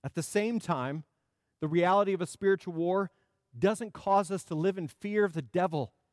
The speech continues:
Because if you're in Christ, you're battling from the high ground. Not from the low ground, but from a position of victory. Your faith and trust is in the one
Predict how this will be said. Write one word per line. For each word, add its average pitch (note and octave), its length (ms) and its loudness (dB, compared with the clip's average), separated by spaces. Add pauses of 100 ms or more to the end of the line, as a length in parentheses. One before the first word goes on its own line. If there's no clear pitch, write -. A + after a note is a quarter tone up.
(800)
Because F#3 260 0
if G#3 140 0
you're A3+ 180 2
in A3 100 -2
Christ, A3 580 0 (240)
you're G3+ 120 4
battling G#3+ 720 4
from G#3+ 180 -2
the G3+ 100 4
high G#3+ 340 2
ground. G#3+ 640 4 (1500)
Not G#3+ 180 4
from B3+ 120 -2
the A#3 80 4
low B3 260 8
ground, G3 360 0
but G3 140 -2
from A3 120 -2
a G#3 60 0
position G#3+ 460 -2
of G3 120 -2 (220)
victory. G3+ 640 2 (540)
Your B3+ 240 8
faith B3+ 360 2
and G#3+ 120 -8
trust B3 420 2
is F#3 140 -2
in A#3+ 100 0
the G#3+ 80 4
one A3+ 420 2